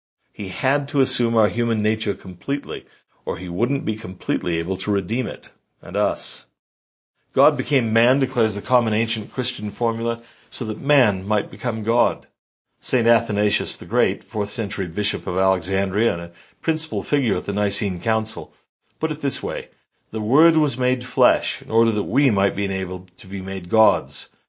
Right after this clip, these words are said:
Just as the Lord, putting on the body, became a man, so also we men are both deified through his flesh, and henceforth inherit everlasting life." Continuing, Mouw cited the Book of Mormon,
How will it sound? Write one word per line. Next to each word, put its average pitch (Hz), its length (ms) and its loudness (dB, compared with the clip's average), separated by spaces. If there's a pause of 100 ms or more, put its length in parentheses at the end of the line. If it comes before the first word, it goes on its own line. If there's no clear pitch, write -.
(240)
Just 101 300 -6
as 117 140 -6
the 127 120 2
Lord, 104 380 4
putting 113 240 -2
on 113 120 0
the 113 80 -2
body, 104 320 4
became 98 320 -8
a 98 60 -6
man, 98 520 -4 (380)
so 135 220 0
also 131 300 4
we 127 180 4
men 120 340 2
are 90 80 -2
both 95 320 -2
deified 95 560 0
through 117 200 -4
his 110 180 -6
flesh, 120 500 2 (320)
and 87 140 -10
henceforth 107 640 -2
inherit 95 500 -4
everlasting 90 640 -4
life." 85 440 -8 (1200)
Continuing, 120 640 0
Mouw 156 240 6
cited 110 340 4
the 107 60 -6
Book 113 180 0
of 104 80 -6
Mormon, 107 380 0